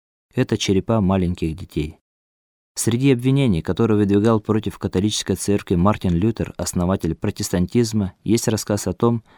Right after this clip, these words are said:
как при сушении рыбоводного пруда около женского монастыря в Риме на дне его были обнаружены более шести тысяч детских черепов.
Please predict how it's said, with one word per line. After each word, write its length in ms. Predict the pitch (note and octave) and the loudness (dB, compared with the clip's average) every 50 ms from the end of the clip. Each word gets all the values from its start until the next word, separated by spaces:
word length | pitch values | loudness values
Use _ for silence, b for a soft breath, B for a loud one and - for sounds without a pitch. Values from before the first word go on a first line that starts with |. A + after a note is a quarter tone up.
| b b b | b b b
как 220 | - B2 B2 - | -2 -2 0 0
при 140 | - A#2 A2 | 0 0 0
сушении 500 | - - G#2+ - - B2+ A#2 A2+ G#2+ G#2 | 0 -2 -4 -2 0 0 2 2 2 2
рыбоводного 580 | G2+ F2+ F#2 F#2+ G#2 A2+ A2 A2+ G#2+ G2 F#2+ | 0 0 0 2 2 0 0 0 0 0 0
пруда 360 | F#2 - A2 A2+ A2+ G2 G2 - | -2 -2 -2 -2 0 -2 -2 -4
около 340 | - G#2+ - G#2 G2 F#2+ | -6 -6 -2 0 0 0
женского 400 | F2+ G#2 G#2 G2 - - - E2+ | 0 0 -2 -2 -2 -4 -2 -2
монастыря 520 | E2+ E2 E2+ E2+ D#2+ - - F2 F2+ E2 D2+ | 0 0 0 0 -2 -2 -2 0 0 0 0
в 60 | D2+ | 0
Риме 320 | D#2+ G#2 G#2+ G2+ F2+ E2 - _ _ _ _ _ _ | 0 2 2 2 0 -2 -6 _ _ _ _ _ _
на 140 | - F#2+ G2 | 0 2 2
дне 240 | F#2+ F#2+ A2+ A#2 A2+ | 4 4 4 4 6
его 160 | G#2 G2+ F#2+ | 4 4 2
были 240 | E2 G2+ G#2+ G#2 G2 | 2 2 2 2 2
обнаружены 640 | F2+ D#2+ F2 F#2 F#2+ G#2+ A2+ G2+ G#2 G2 F#2 F2 | 2 2 2 0 2 2 0 0 2 0 0 0
более 280 | E2+ F2+ A2 A2 G2+ F#2 | 2 2 2 2 2 0
шести 360 | - - F#2 - - - D#2+ | 0 -2 -4 -4 -4 -6 -4
тысяч 360 | - G2 F#2 - - D#2+ D#2 | -2 -2 -4 -2 -4 -6 -6
детских 440 | G2 D#2+ E2 E2 - - - D#2+ - | -2 -2 -2 -2 -2 -4 -8 -8 -4
черепов. 580 | - E2 D2+ D#2 D2 - C#2+ C2+ A#1+ - - | -4 -2 -2 -2 -4 -6 -8 -8 -10 -12 -16